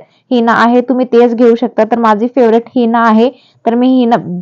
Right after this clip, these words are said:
अ, सॉरी, नुपूर आहे, तर नुपूर घेतलेली आहे मी. त्याच्यानंतर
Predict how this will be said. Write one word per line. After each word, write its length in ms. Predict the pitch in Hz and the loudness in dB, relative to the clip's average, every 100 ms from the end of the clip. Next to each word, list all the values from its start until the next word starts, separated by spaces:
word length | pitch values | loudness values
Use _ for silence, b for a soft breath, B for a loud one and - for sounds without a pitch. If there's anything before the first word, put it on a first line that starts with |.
| 185 _ _ _ _ _ - | -14 _ _ _ _ _ -10
अ, 160 | 214 220 | -6 -4
सॉरी, 300 | 233 226 233 | 2 2 4
नुपूर 340 | 247 226 269 | 0 -2 0
आहे, 260 | 269 254 262 | 2 2 0
तर 140 | 254 | -2
नुपूर 320 | 254 226 247 | -4 -4 -2
घेतलेली 360 | 247 269 226 220 | -2 -2 0 0
आहे 80 | 233 | 0
मी. 80 | 247 | -2
त्याच्यानंतर 580 | 240 240 247 226 285 | -2 -2 -2 0 0